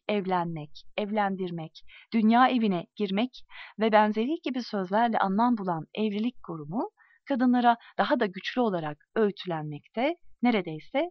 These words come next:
şart koşulmaktadır. "Binbaşı mülazım, kızlara koca lazım. Ölüyorum diyen kız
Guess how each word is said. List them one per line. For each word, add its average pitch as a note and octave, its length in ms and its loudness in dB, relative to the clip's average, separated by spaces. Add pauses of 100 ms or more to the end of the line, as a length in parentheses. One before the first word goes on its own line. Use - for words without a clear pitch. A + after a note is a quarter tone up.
(160)
şart G3 300 -2
koşulmaktadır. E3 920 -10 (960)
"Binbaşı G#3 480 0
mülazım, G3 640 -2 (460)
kızlara A#3 680 -4
koca G#3+ 260 -2
lazım. D#3 460 -10 (1040)
Ölüyorum G#3 600 0 (160)
diyen E3+ 340 -2 (100)
kız D#4+ 240 -6